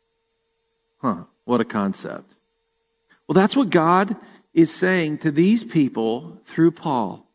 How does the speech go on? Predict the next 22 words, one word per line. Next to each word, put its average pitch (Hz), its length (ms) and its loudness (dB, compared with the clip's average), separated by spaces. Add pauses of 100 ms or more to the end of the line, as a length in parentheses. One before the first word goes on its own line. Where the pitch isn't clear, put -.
all 110 100 -6
right? 135 320 0 (1040)
He 180 140 0
talk, 196 340 0
teaches 208 320 0
them 185 140 2
about 170 260 0
Christ's 190 380 0
wisdom 180 380 0
and 165 120 -6
power, 208 380 -2
the 151 100 -4
wisdom 180 320 -2
of 170 80 -4
the 165 60 -2
Spirit, 214 580 -2 (340)
and 165 120 -2
he, 160 140 2
he 156 200 2
addresses 180 540 -2
the, 156 280 -2 (320)
the 156 460 -2